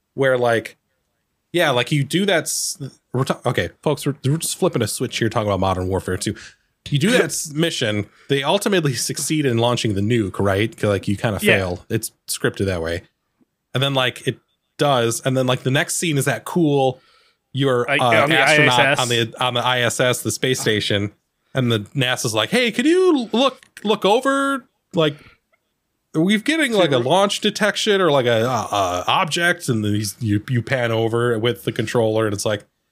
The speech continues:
Speaker 1: "Yeah, yeah, that right there." "What is that?" And poof, it's a nuke, and you
Speaker 2: Yeah.
Speaker 1: die, and it's like, "Oh, shit." Um, yeah, that game
Speaker 2: Yeah.
Speaker 1: was a game. I can't, I remember liking it.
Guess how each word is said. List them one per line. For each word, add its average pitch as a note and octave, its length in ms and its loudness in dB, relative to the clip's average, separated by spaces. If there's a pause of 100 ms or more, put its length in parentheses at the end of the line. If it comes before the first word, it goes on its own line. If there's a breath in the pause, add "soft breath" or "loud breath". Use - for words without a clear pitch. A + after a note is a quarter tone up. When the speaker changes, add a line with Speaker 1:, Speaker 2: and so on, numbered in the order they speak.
(120)
Speaker 1:
"Yeah, E4 300 2
yeah, F3 60 -2
that A#3+ 220 0
right G#3+ 220 0
there." C3+ 340 2 (640 soft breath)
"What F#4 240 2
is E4+ 160 2
that?" A3 180 2
And D#3 200 0
poof, E3+ 640 4
it's - 160 -4
a E3 60 2
nuke, A3+ 600 0
and G#3+ 180 0
you G#3 100 -2
Speaker 2:
Yeah. E3+ 120 4
Speaker 1:
die, E3 320 2 (100)
and G3+ 100 -2
it's D3 180 -6
like, D#3+ 200 0 (380 loud breath)
"Oh, E3 160 2
shit." C3+ 540 -2 (120)
Um, F#2+ 460 -2 (480)
yeah, E4+ 240 4
that A#3 160 2
game F#4+ 140 2
Speaker 2:
Yeah. D#4+ 60 0
Speaker 1:
was - 240 -2 (840)
a E3+ 60 0
game. C#3 540 0 (280)
I D3+ 80 -4
can't, F#3+ 300 -6
I C#3 80 0
remember C#3+ 440 0
liking B2+ 420 0
it. A#2 260 0